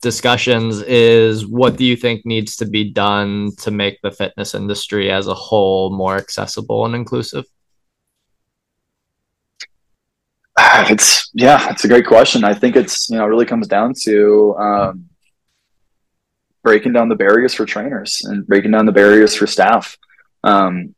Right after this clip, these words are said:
Speaker 2: you know, the thing that I tell us, we've had seventy-eight interns over three and a half years. Every intern we've had has the intent that, "I want you to be able to take my job.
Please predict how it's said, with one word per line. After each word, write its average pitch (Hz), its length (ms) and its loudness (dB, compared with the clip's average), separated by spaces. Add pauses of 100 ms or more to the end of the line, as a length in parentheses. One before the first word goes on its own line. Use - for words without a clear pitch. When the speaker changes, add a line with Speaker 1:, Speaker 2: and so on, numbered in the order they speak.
Speaker 2:
you 123 140 2
know, 110 340 6
the 107 160 -10
thing 139 280 -4
that 139 120 2
I 123 100 2
tell 113 220 -8
us, 107 160 -10
we've 123 120 -8
had 117 160 -4
seventy-eight 117 560 -4
interns 104 460 -6
over 98 180 -2
three 104 220 -4
and 104 100 -2
a 110 40 0
half 104 240 2
years. 98 480 -2
Every 120 320 4
intern 110 420 2
we've 104 140 0
had 104 300 6 (280)
has 104 240 -2
the 104 120 -4
intent 104 440 -6
that, 101 240 4 (260)
"I 107 60 2
want 110 240 4
you 117 60 -4
to 110 40 -4
be 117 80 4
able 107 120 6
to 117 120 0
take 110 120 2
my 113 180 2
job. 110 480 2